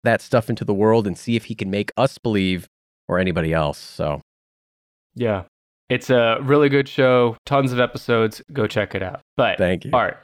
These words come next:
Speaker 2: you talk conspiracies against your will for,
Speaker 1: That's
Speaker 2: because
Speaker 1: right.
Speaker 2: of Mister Bunker on your show.
Speaker 1: <laughs>
Speaker 2: I wanted to find a topic for you to guess that was, um,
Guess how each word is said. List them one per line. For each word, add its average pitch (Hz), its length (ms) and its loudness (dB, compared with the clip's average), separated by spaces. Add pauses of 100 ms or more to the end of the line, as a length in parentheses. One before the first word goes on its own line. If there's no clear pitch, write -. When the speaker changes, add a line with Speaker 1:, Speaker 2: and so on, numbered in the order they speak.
Speaker 2:
you 113 120 -6
talk 156 460 -2
conspiracies 131 880 0
against 143 300 -4
your 180 100 2
will 127 340 2 (240)
for, 127 120 -2
Speaker 1:
That's - 60 -8
Speaker 2:
because 139 240 2
Speaker 1:
right. 156 120 4
Speaker 2:
of 123 60 2
Mister - 120 -6
Bunker 104 480 -2
on 104 160 -2
your 107 100 -2
show. 104 300 0 (300)
Speaker 1:
<laughs> - 300 -20
Speaker 2:
I 139 100 0
wanted 208 320 2
to 170 140 -10
find 156 340 -2
a 135 40 -4
topic 135 460 0
for 123 160 -4
you 120 180 2
to 120 60 0
guess 101 540 -2
that 107 320 -2
was, 101 480 -2
um, 87 460 -4